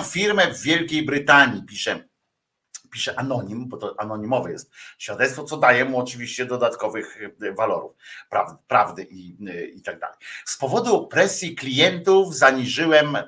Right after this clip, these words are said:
ceny swoich usług. Wpadłem w ogromne tarapaty finansowe i bardzo się zadłużyłem. Do tego projektu, którym się zajmowałem, projekt, którym się zajmowałem, wydawał się nie do skończenia,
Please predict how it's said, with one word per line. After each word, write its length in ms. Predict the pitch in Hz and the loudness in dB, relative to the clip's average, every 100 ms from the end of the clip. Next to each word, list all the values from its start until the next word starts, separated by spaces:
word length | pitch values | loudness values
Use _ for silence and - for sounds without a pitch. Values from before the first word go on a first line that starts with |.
| - | -2
ceny 380 | 131 123 117 | 2 4 2
swoich 440 | 110 - 98 95 - | -6 -6 -6 -8 -14
usług. 520 | 101 - - _ _ _ _ _ _ _ _ _ _ | -16 -14 -16 _ _ _ _ _ _ _ _ _ _
Wpadłem 440 | - 127 120 117 | 0 2 2 0
w 60 | 113 | -2
ogromne 420 | 104 107 98 98 | -2 -2 -2 -2
tarapaty 540 | 101 98 - 120 - | 0 0 2 -2 -2
finansowe 800 | 87 95 92 - 147 151 151 - - _ _ _ _ | -10 -8 -4 0 4 6 4 0 -20 _ _ _ _
i 80 | 196 | -2
bardzo 300 | 117 101 104 | -2 -2 -6
się 140 | - | -8
zadłużyłem. 800 | 95 90 87 82 82 80 76 80 _ _ _ _ - - | -8 -10 -12 -14 -14 -16 -18 -20 _ _ _ _ -20 -12
Do 80 | - | -2
tego 220 | 135 233 | 4 4
projektu, 580 | - 170 170 247 - - | 6 6 6 4 0 -2
którym 300 | - 190 175 | 2 2 4
się 120 | 160 | 0
zajmowałem, 920 | 165 156 143 135 170 170 170 165 - _ _ _ _ _ _ _ _ _ _ _ | 4 4 6 8 8 8 4 0 -12 _ _ _ _ _ _ _ _ _ _ _
projekt, 380 | - 202 160 - | 4 6 6 0
którym 220 | - 117 | -10 -12
się 120 | 95 | -6
zajmowałem, 880 | 110 110 107 131 139 135 135 - - _ _ | -2 -2 2 4 4 2 -2 -12 -20 _ _
wydawał 460 | 110 143 208 214 208 | -10 -2 2 4 2
się 380 | 196 196 180 170 | 0 -2 -2 -2
nie 180 | 151 170 | -6 -6
do 120 | 175 | -8
skończenia, 760 | - 180 170 190 143 - - | -6 -8 -4 -2 -2 -6 -16